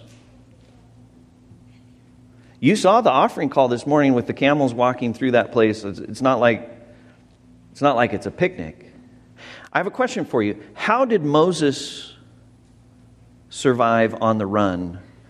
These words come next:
for two, three hundred miles through the desert? All of his military training. He knew, he knew it like the back of his hand because God had been preparing him to navigate people through it.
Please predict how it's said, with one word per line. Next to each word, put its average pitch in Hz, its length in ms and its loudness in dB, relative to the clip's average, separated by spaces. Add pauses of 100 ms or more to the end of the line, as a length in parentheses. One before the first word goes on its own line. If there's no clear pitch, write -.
(200)
for 117 200 -4
two, 120 440 0
three 113 260 -6
hundred 104 340 -4
miles 90 460 -6
through 87 160 -8
the 78 80 -10
desert? 78 420 -6 (4000)
All 139 140 -2
of 135 80 -6
his 135 100 -6
military 143 440 -2
training. 160 340 -8 (1040)
He 196 140 4
knew, 226 140 4
he 165 420 2
knew 247 180 4
it 160 160 -2
like 160 220 2
the 180 80 2
back 190 260 2
of 202 60 0
his 190 120 2
hand 220 240 2
because 151 300 2
God 196 200 6
had 190 120 4
been 185 180 2
preparing 190 560 2
him 151 240 4
to 160 100 2
navigate 156 580 4
people 190 280 4
through 226 280 4
it. 113 200 -2